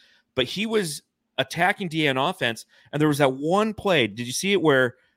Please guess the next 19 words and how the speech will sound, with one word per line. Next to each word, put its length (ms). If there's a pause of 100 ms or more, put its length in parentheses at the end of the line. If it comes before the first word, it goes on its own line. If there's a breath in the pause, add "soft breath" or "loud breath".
(340)
D 240
A 180
had, 580 (460)
uh, 420 (100)
K 240
D 320
on 240
him 220
one-on-one 640
deep 260
in 80
the 80
paint? 380 (400)
They 100
threw 220
the 80
ball 200
down 280
him. 200